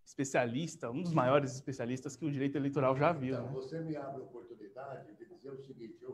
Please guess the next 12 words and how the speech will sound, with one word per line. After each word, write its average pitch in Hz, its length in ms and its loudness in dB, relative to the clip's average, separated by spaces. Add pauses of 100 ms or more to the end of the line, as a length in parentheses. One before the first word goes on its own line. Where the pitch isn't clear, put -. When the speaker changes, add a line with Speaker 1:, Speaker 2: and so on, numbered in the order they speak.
Speaker 2:
fui, 127 380 -4 (460)
é, 104 480 -14 (400)
praticamente 143 680 -12
aluno 160 500 2
do - 120 -6
professor 117 480 -10
Alberto 107 460 -8
Rolo 139 440 -2 (380)
e 131 80 -8
sempre 170 420 0
nos 151 240 -2
acompanhou 143 920 -4